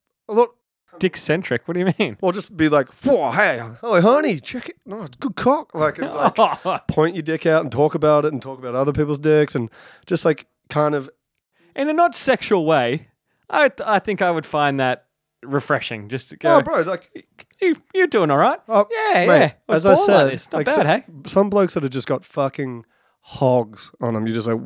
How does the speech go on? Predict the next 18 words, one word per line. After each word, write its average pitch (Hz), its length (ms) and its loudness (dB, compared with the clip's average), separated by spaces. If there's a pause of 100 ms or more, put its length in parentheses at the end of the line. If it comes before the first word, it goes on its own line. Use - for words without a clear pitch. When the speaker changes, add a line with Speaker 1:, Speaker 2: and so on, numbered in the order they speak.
(140)
Speaker 1:
"Jesus 208 520 -2
Christ, 202 540 0
Johnsy, 117 340 -2
what 175 180 -6
the 170 100 0
fuck - 400 -4
is 139 140 -2
that?" 165 360 -2 (200)
Speaker 2:
<laughs> 208 180 -2
Yeah. 151 120 0 (340)
Speaker 1:
Actual 147 360 0
person 113 300 -4
I 113 60 0
played 110 220 -2
footy 117 160 0
with, 127 260 -2 (240)
monster. 147 800 -2 (320)
Like, 143 460 -2